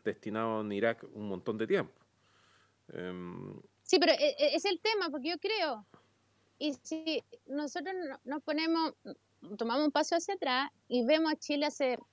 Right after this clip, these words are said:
Speaker 2: ponte tú, cinco, seis, siete años atrás nomás, ¿ya? Donde todo este, este morbo, esta ocupación, esta atrocidad que se acometía en nombre del Estado de Chile en contra del sur,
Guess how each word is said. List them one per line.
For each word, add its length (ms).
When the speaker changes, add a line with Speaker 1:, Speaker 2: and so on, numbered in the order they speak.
Speaker 2:
ponte 260
tú, 180
cinco, 600
seis, 340
siete 240
años 240
atrás 220
nomás, 340
¿ya? 260
Donde 480
todo 260
este, 480
este 640
morbo, 760
esta 720
ocupación, 1200
esta 880
atrocidad 800
que 160
se 140
acometía 440
en 120
nombre 360
del 140
Estado 260
de 80
Chile 420
en 120
contra 240
del 100
sur, 300